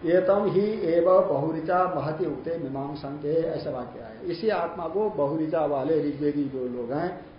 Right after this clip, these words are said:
महति उक्त नाम के शास्त्र, बृहति शास्त्र नाम के ग्रंथ में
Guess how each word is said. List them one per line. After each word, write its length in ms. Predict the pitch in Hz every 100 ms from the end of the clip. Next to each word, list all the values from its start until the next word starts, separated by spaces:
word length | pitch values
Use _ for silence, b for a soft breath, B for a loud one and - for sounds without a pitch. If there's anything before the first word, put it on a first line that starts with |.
| 139
महति 280 | 143 147 170
उक्त 220 | 143 151
नाम 240 | 139 139
के 260 | 127 123 120
शास्त्र, 400 | - 127 131 139 120 - - 131
बृहति 300 | 143 143 151
शास्त्र 320 | 143 131 143
नाम 180 | 139 135
के 140 | 135
ग्रंथ 240 | 120 131 123
में 300 | 151 214